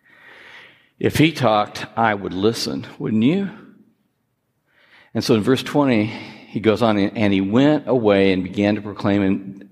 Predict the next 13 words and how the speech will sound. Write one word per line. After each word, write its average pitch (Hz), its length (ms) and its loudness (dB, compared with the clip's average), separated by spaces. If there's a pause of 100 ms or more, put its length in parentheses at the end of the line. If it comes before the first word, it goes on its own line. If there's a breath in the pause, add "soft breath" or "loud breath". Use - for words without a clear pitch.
(140)
in 98 80 0
the 98 80 4
Decapolis 95 800 -2 (360 loud breath)
how 113 300 2
much 113 320 0
Jesus 101 480 -2
had 92 200 -2
done 92 280 0
for 92 200 -6
him, 82 380 -6 (440)
and 104 140 -2
everyone 87 520 -2
marveled." 82 580 -10